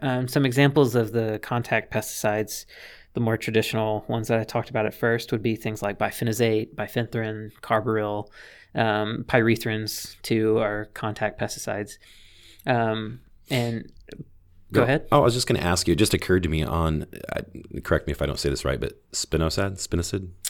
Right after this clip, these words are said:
Speaker 1: Yeah, I always say spinosad, but then I
Speaker 2: Spinosad?
Speaker 1: noticed
Speaker 2: Okay,
Speaker 1: people were saying
Speaker 2: I know.
Speaker 1: spinosad, so.
Speaker 2: So on
Speaker 1: <laughs>
Speaker 2: that, there's a powder form of that.
Speaker 1: Yeah.
Speaker 2: Is that powder form gonna act the same way as the liquid form when it comes to the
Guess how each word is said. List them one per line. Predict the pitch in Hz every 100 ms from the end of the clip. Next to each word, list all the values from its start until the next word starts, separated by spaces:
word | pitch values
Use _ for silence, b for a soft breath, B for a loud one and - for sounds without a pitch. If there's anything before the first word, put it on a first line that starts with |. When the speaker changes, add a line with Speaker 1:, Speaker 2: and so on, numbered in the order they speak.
| -
Speaker 1:
Yeah, | 190 160
I | 139
always | 196 196 190
say | 135
spinosad, | - 123 131 147 160 165 156
but | 90
then | -
I | 131 127
Speaker 2:
Spinosad? |
Speaker 1:
noticed | 113 127 120
Speaker 2:
Okay, | 135
Speaker 1:
people | 135
were | 123
saying | 143 127
Speaker 2:
I |
know. | 101
Speaker 1:
spinosad, | 131 131 135 143 139
so. | - 110 113 -
Speaker 2:
So | - - 120 123 -
on | 113 120
Speaker 1:
<laughs> | 107
Speaker 2:
that, | 90 - - 107
there's | 113 90
a |
powder | 90 120 120
form | - 71
of | 62
that. | 62 52 - -
Speaker 1:
Yeah. | 139 104 - -
Speaker 2:
Is | 92 87
that | 104 - -
powder | - 85 87
form | - - 78 87
gonna | 76
act | 69 76
the | 82
same | - 73 71
way | 71
as | 76
the | 64
liquid | 67 69 73
form | - 73 76
when | 60
it |
comes | - 67
to |
the | 64